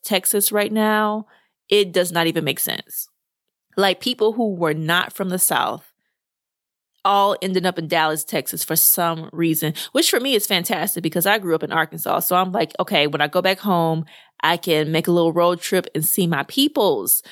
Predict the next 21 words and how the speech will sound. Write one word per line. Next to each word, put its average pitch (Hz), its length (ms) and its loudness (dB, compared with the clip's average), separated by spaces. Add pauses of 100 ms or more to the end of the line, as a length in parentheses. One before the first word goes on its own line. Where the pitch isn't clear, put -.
(140)
from, 269 160 -2
like, 247 160 0
high 302 220 -4
school 339 440 -2
and 320 240 2
college." 131 640 -2 (200)
And 359 120 -2
that's 427 160 0
fantastic. 349 560 -2
They 233 160 4
all 262 180 2
going 240 260 0
to 233 80 -4
Dallas 202 380 0
because 190 420 -2
they 196 120 2
want 185 260 0
to 170 60 -2
change 185 360 0
the 165 60 -2
scenery. 202 960 0